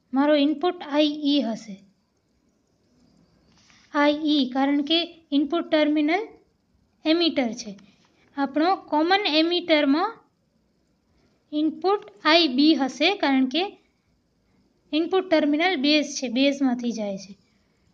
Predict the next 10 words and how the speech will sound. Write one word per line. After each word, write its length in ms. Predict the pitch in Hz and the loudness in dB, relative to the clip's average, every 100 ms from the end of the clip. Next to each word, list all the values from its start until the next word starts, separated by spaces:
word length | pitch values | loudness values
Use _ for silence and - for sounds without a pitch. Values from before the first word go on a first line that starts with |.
| _ _ _ _ _ _ - | _ _ _ _ _ _ -4
અને 180 | 254 | 0
આઉટપુટ 580 | 262 254 285 285 - 339 | 0 2 0 -2 -6 0
આપણો 460 | 302 285 294 359 381 _ _ _ _ - | 0 0 -2 -4 -6 _ _ _ _ -8
આઈ 300 | 269 311 381 - - _ _ _ _ _ _ _ | -4 -2 -4 -14 -20 _ _ _ _ _ _ _
સી 380 | - - 285 262 | -14 -2 0 0
હશે. 380 | 202 - 202 - _ _ _ _ _ _ - - - _ - - _ 294 | -4 -12 -18 -20 _ _ _ _ _ _ -20 -20 -20 _ -20 -20 _ 0
કોમન 320 | 285 294 370 | 2 4 2
કલેક્ટરમાં 960 | 370 339 330 320 311 269 247 294 - - _ _ - | 2 4 4 2 0 2 2 2 -2 -12 _ _ -2
ઇનપુટ 480 | 311 339 339 392 359 | 0 0 -2 -2 0
મારો 480 | 311 269 277 359 | 2 2 2 0